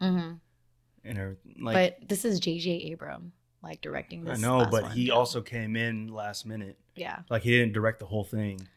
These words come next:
Speaker 2: Or, like, he came in while not, he wasn't there for the whole process.
Speaker 1: Mm.
Speaker 2: So.
Speaker 1: Yeah. I didn't know that part.
Speaker 2: Yeah.
Speaker 1: But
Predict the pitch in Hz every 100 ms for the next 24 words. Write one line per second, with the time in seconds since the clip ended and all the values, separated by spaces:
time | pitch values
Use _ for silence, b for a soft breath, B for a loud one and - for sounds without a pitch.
0 | _ - 135 127 120 123 135 131 120 120
1 | 117 110 _ _ _ _ 107 107 104 107
2 | 101 123 120 - _ _ - 131 147 147
3 | 123 123 120 101 120 117 104 107 - -
4 | - - - 190 185 175 165 160 151 _
5 | _ _ _ _ _ _ - 135 - 117
6 | 123 175 151 156 - - 202 254 240 226
7 | 180 185 160 - 113 98 90 - 175 202
8 | 160